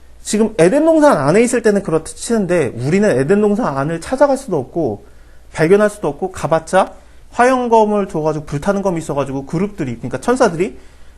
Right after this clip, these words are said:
그것을, 그 길을 지키고 있습니다. 못 들어가요. 이게 없어졌는지도 몰라요. 노아의 홍수 때 박살이 났는지도 모르겠고, 아니면 숨어 들어갔는지도 모르겠고, 모르겠는데,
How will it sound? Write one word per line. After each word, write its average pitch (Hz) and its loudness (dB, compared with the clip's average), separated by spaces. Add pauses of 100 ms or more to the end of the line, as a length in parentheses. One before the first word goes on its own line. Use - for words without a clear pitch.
그것을, 185 2
그 151 -10
길을 180 0
지키고 202 -8
있습니다. 123 -10 (120)
못 190 0
들어가요. 147 0 (1300)
이게 214 2
없어졌는지도 254 2
몰라요. 131 -4
노아의 180 2 (260)
홍수 254 -4
때 196 0 (280)
박살이 190 0
났는지도 170 -4
모르겠고, 139 -6
아니면 151 -4
숨어 247 0
들어갔는지도 180 -2
모르겠고, 131 -6
모르겠는데, 156 0